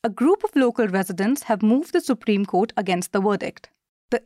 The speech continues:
apex court will hear their petition tomorrow. The matter was mentioned by Advocate Prashant Bhushan before a bench comprising Chief Justice D Y Chandrachud and Justices Abdul Nasir and P S Narsimha.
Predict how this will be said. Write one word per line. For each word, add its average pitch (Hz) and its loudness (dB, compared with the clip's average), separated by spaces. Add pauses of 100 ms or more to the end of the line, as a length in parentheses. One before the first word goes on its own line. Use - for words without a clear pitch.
apex 349 -2
court 220 0
will 220 2
hear 240 0
their 277 0
petition 208 -2
tomorrow. 185 -2 (480)
The 233 0
matter 277 2
was 359 0
mentioned 208 0
by 202 0
Advocate 190 -4
Prashant 277 0
Bhushan 190 0
before 202 -2
a 185 -2
bench 233 -2
comprising 196 0 (260)
Chief 370 0
Justice 220 -2
D 226 0
Y 330 2
Chandrachud 190 -4 (380)
and 339 0
Justices 226 -2
Abdul 233 0
Nasir 214 -2 (240)
and 220 0
P 208 0
S 247 -2
Narsimha. 185 -2